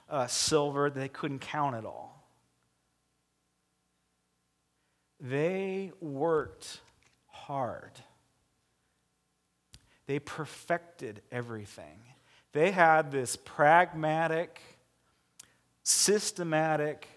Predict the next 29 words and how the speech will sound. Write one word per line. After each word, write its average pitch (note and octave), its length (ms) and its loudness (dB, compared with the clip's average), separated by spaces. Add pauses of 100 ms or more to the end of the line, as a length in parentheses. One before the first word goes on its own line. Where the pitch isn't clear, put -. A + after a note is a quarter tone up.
(300)
work D#3+ 380 4
ethic B2 520 -2 (280)
that C3+ 120 -6
made D3 360 -4
them C3+ 260 -4
the D3+ 160 -4
most C#3+ 320 -4
powerful D#3 540 0
nation C3+ 400 -8
in B2+ 100 -8
the A#2+ 80 -8
world, C#3 460 0 (280)
and C3 160 -6
they C3 100 -4
integrated C#3 720 -6
technology C3 840 -4
into C3 220 -10
their B2+ 160 -14
so-, B2+ 280 -6
society A#2 640 -4
to A2 100 -18
be A#2 160 -10
successful. - 680 -14 (840)
Sound B2+ 260 -6
familiar? B2 440 -6 (1600)
In E3+ 160 2
addition A3+ 600 2
to F#3+ 480 0 (120)
their D#3 320 2